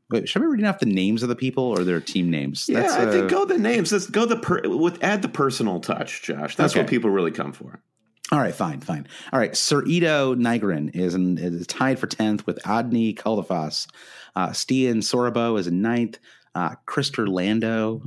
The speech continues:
Speaker 1: not Lan-, ooh, Landro, not Lando, they're not like a Star Wars thing, uh,
Speaker 2: <laughs>
Speaker 1: is in eighth. Uh, Miroslav Pujic is in seventh. Uh,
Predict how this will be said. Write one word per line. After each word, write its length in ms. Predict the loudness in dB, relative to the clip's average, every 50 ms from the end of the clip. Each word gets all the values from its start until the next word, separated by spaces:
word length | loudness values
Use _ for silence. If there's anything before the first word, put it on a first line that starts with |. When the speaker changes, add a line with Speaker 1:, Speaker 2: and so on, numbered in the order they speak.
| -8 -6
Speaker 1:
not 180 | -4 -4 -2 -2
Lan-, 200 | -2 -2 0 0
ooh, 180 | 0 0 2 2
Landro, 580 | 2 2 2 2 2 2 2 2 2 0 0
not 160 | -2 -2 -2
Lando, 420 | -2 0 0 0 0 0 0 0 -2
they're 80 | -2 -4
not 160 | -4 -4 -4
like 120 | -6 -6
a 140 | -6 -8 -8 -10 -8
Star 200 | -6 -4 -2 -2
Wars 260 | -2 -2 -4 -4 -6
thing, 200 | -8 -8 -10 -10 -12 -16 -16 -14 -14 -14 -12 -10 -6 -2
uh, 220 | 0 0 0 0 2
Speaker 2:
<laughs> 40 | 2
Speaker 1:
is 160 | 0 2 2
in 100 | 0 2
eighth. 500 | 2 2 2 2 2 2 2 0 -4 -10 -16 -14 -14 -12 -14 -8 -4
Uh, 320 | 0 0 2 2 2 2 2 2
Miroslav 520 | 2 2 2 2 0 0 0 -2 -2 -4
Pujic 440 | -2 0 0 2 2 0 0 -2 -4 -2
is 240 | -2 0 0 -2 -4
in 300 | -4 -2 0 0 0 0
seventh. 680 | 0 -2 -2 -2 -2 0 0 0 -2 -2 -4 -6 -12 _ _ -20 -20 _ _ -4
Uh, 300 | -2 0 0 -2 -4